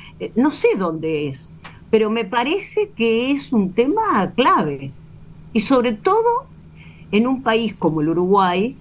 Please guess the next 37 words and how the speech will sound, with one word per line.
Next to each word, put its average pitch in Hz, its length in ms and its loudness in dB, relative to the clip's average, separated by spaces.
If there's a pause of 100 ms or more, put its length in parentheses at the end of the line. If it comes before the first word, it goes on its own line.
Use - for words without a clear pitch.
(480)
donde 151 400 2
si 147 260 -2
no 202 440 2
educa 170 360 0
bien, 151 520 -2
¿qué 123 100 -4
hace? 196 420 -4 (680)
¿Eh? 156 140 -2
No 170 120 2
tenemos 175 400 2
grandes 139 320 0
masas 139 340 0
de 123 120 -2
gente, 151 640 0
no 156 120 0
tenemos 151 460 2
grandes, 143 460 0 (540)
¿no? 185 180 2
Digo, 160 200 2
somos 185 280 2
muy 185 280 2
poquitos 254 720 0 (680)
y, 175 480 4
y 185 420 0
creo 233 320 2
que 190 140 0
la 165 80 0
educación 175 720 0
es 202 180 0
lo 165 140 0
que 160 140 -2
realmente 170 600 2
puede 185 340 0
hacer 165 260 -4
la 160 120 -2
diferencia, 143 800 -2
¿no? 202 200 -6